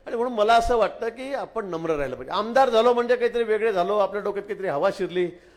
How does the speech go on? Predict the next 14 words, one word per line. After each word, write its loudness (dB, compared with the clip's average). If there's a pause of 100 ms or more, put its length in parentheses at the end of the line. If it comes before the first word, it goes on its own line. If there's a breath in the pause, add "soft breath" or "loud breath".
(120)
असं -6
अजिबात 0
होता -4
कामा -10
नये. -14 (260 soft breath)
तुम्ही -6
जर -2
अशा -4
पद्धतीने -8
वागलात, -2 (460 soft breath)
माणसांमध्ये -4
अगदी -10
नम्रपणे -4
वागलात, -2